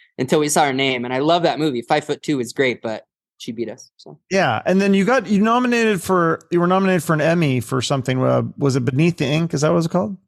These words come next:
Speaker 1: That's right. Beneath the Ink. That movie by Cy Dodson was so great. And it follows, uh, a tattoo artist that's doing free cover-up tattoos for people who have racist,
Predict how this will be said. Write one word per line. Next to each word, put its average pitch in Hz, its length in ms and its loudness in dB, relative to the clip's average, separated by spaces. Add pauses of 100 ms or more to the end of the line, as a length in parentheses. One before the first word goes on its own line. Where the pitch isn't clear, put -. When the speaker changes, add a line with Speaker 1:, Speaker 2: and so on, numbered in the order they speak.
(160)
Speaker 1:
That's - 160 -6
right. 254 260 2
Beneath 170 280 0
the 180 60 -6
Ink. 196 340 0
That 160 220 2
movie 165 300 0
by 135 140 -2
Cy 147 240 -2
Dodson 131 420 -2
was 117 140 -10
so 160 240 0
great. 131 400 0
And 127 220 -4
it - 80 -18
follows, 143 540 2
uh, 123 420 0 (300)
a 123 160 -2 (100)
tattoo 185 380 0
artist 127 400 -4 (260)
that's 143 160 -2
doing 151 180 2
free 170 280 0
cover-up 175 500 0
tattoos 127 520 -4
for 131 100 -2
people 139 360 0
who 139 100 0
have 120 180 0
racist, 123 600 -2